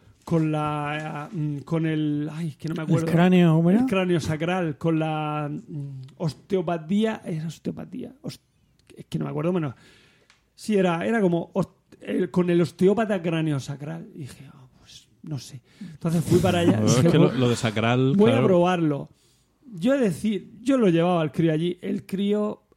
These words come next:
Speaker 1: claro, el crío tenía, tendría, pues, no sé, pues,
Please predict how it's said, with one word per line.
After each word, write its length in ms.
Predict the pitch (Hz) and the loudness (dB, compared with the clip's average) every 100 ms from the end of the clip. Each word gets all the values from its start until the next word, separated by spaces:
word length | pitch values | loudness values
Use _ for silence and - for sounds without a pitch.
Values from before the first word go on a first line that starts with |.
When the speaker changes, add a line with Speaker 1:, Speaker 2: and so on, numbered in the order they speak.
| _ | _
Speaker 1:
claro, 200 | 156 151 | -6 -6
el 60 | |
crío 260 | - 160 170 | -4 -2 -2
tenía, 640 | 180 185 202 214 202 170 131 117 - - _ _ - - | -2 -2 -2 -2 -2 -4 -6 -12 -20 -20 _ _ -16 -6
tendría, 500 | 180 170 165 185 170 | -4 0 0 0 0
pues, 720 | 160 - - - - - - | -4 -6 -14 -20 -20 -20 -18
no 200 | - 151 | -10 -10
sé, 180 | 117 233 - | -10 -12 -14
pues, 180 | 160 | -14